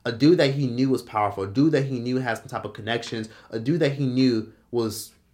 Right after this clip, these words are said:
obviously well represented and had a great social media following and a pull of the industry. And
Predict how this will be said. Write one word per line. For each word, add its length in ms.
obviously 400
well 240
represented 640
and 100
had 160
a 60
great 320
social 280
media 200
following 560
and 220
a 40
pull 260
of 60
the 80
industry. 520
And 220